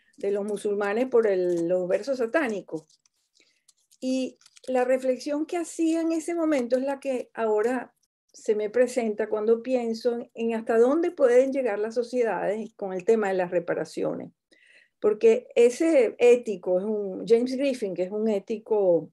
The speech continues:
filósofo ético, eh, inglés, decía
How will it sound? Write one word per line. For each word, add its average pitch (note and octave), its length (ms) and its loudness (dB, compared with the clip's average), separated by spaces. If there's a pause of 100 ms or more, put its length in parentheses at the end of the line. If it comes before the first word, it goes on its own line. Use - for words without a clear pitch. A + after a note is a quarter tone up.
filósofo G3 880 -2
ético, G#3+ 640 2
eh, F#3+ 260 -4
inglés, G3 420 4 (560)
decía A#3+ 720 2